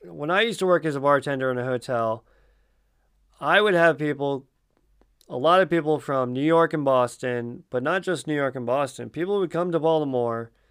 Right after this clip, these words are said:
just to go to Camden Yards because it's a beautiful stadium and it's cheap. Right? You know, to go to Yankee Stadium, you know, for two people to go to Yankee Stadium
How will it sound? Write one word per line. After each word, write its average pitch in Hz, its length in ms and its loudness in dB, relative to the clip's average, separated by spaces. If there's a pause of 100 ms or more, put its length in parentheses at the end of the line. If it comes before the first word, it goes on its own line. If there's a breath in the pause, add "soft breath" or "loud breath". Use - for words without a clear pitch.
(320)
just 156 340 -2
to 156 60 -4
go 139 260 2
to 123 60 -4
Camden 117 480 -4
Yards - 600 -12 (400)
because 117 640 -2
it's - 180 -16
a 120 60 -8
beautiful 190 400 2
stadium 143 760 -2
and 135 360 -4
it's 123 280 -6
cheap. - 540 -8 (580)
Right? 117 180 -12 (300)
You 120 100 -10
know, 113 120 -10
to 113 120 -18
go 160 160 2
to 147 280 0 (500)
Yankee 156 340 -2
Stadium, 131 800 -2 (380)
you 127 80 -10
know, 113 160 -8
for - 100 -14
two 165 220 -2
people 165 220 0
to 147 40 -2
go 151 140 2
to 147 40 -2
Yankee 143 320 -4
Stadium 123 640 -4